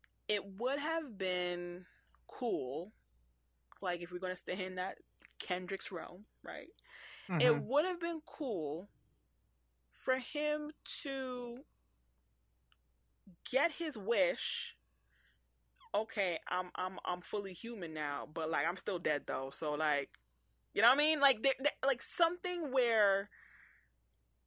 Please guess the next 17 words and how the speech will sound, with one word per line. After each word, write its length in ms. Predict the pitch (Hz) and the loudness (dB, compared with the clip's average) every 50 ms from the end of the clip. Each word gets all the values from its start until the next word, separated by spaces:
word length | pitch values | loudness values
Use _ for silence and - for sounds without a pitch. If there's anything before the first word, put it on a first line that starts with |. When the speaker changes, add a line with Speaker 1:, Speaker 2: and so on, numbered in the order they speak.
| _ _ - | _ _ -16
Speaker 1:
you're 220 | 185 175 220 240 233 | -4 0 2 2 2
happy 500 | - - - 277 269 294 - - 330 320 | 2 2 2 4 4 4 2 2 0 0
for 180 | - - 311 294 | 0 2 2 2
him 340 | 320 302 330 339 349 370 381 427 440 453 _ - | 2 2 2 2 2 2 0 -2 -6 -4 _ -2
that 120 | 214 226 | -2 -2
he 120 | 226 247 233 | -2 -4 -6
finally 380 | - - 254 233 254 262 262 | -2 0 2 2 2 0 0
got 200 | 226 240 233 240 | 0 0 0 2
what 100 | 233 220 214 | 0 -2 -4
he 120 | 233 226 | -4 -6
wanted, 600 | 208 196 190 190 202 226 - 294 294 311 330 339 349 - _ _ _ _ _ _ _ _ _ _ | -4 -4 -4 -4 -4 -4 -2 -2 -2 0 -2 -4 -6 -8 _ _ _ _ _ _ _ _ _ _
but, 120 | - 262 269 | 0 2 4
like, 180 | 285 - - | 4 2 4
there's 160 | - 262 240 | 2 2 2
still 520 | - - - - - 311 302 294 285 294 - | 0 -4 -4 0 2 4 6 6 6 6 4
a 80 | 220 | 2
consequence 1200 | - - - - 294 302 302 - - 254 - - 214 196 175 165 170 165 - - - - - - | 0 -2 0 2 2 2 2 2 -2 -4 -2 -2 0 0 0 0 -2 -4 -8 -10 -10 -10 -12 -14